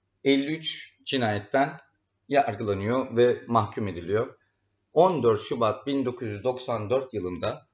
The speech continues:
sağ kulağının arkasından tek kurşunla infaz ediliyor. Hapishanenin mezarlığında isimsiz bir mezar olarak Andrei Chikatilo'nun mezarı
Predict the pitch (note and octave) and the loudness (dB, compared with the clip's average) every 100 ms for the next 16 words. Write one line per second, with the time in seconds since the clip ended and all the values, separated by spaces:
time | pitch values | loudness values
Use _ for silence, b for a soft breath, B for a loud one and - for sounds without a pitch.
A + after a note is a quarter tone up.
0 | - - C#3+ C#3 C#3 B2 G2 F#2 F2+ B2 | -4 2 4 4 2 -2 -2 -2 0 0
1 | - A2 - F#2+ F2+ F2+ - D3 D3+ G#2 | 0 -6 -4 -6 -6 -8 -6 -6 -4 -6
2 | F2+ F#2+ F2+ C3+ D#3 - _ C#3 C3+ C3 | -6 -8 -2 -2 -2 -12 _ -2 0 0
3 | G2 F#2 D#2+ D#2+ F2 - b b - F#3 | 0 -2 -12 -14 -14 -16 b b -4 -2
4 | E3+ - D#3 C3 A2+ A#2+ - _ _ C3+ | -2 2 2 2 0 -2 -6 _ _ -2
5 | C3+ B2+ A2 G2 G#2 B2+ - - D3 - | 2 2 2 -2 -2 -2 -2 -4 -4 -6
6 | A#2+ F#2+ G2 F#2 C3 A#2 F#2 B2 D#3 - | -8 -6 -6 -2 -2 0 2 2 2 -2
7 | - B2 A2+ F#2+ F#2 - C3+ A2 G2+ F#2+ | 0 2 2 -2 -2 0 0 0 -4 -2
8 | B2 A#2+ G2 A#2+ C#3+ | 0 0 4 4 4